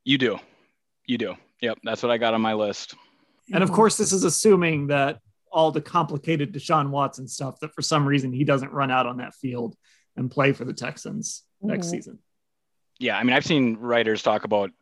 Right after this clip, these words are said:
Speaker 1: Houston's roster like it's an expansion team all over again. It is dire in Houston with or without Deshaun Watson, which is remarkable to say considering his athletic talent. It, the, the Lions at least have a,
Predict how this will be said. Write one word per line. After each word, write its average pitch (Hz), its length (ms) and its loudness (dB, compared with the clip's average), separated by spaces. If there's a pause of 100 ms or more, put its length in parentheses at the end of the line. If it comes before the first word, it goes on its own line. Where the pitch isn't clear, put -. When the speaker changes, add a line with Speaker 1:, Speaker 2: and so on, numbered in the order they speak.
Speaker 1:
Houston's 107 460 -6
roster 101 280 -2
like 92 160 -6
it's 87 140 -14
an 90 60 -14
expansion 90 440 -10
team 82 300 -16 (100)
all 95 160 -8
over 87 240 -12
again. 76 320 -16
It 113 100 -4
is 101 220 -2
dire 104 640 -4 (100)
in 107 400 -4 (260)
Houston 110 520 -4 (240)
with 110 240 -6
or 104 80 -2
without 98 420 -6 (100)
Deshaun 117 300 0
Watson, 113 320 0
which 92 160 -10
is 85 300 -14
remarkable 92 400 -10
to - 40 -14
say 98 160 -10
considering 92 420 -10
his 95 240 -12 (340)
athletic 113 380 0
talent. 117 400 0 (480)
It, 127 140 -2 (100)
the, 123 120 -12 (100)
the 127 60 -4
Lions 131 400 4
at 120 80 0
least 120 240 -2
have 113 160 2
a, 101 180 -2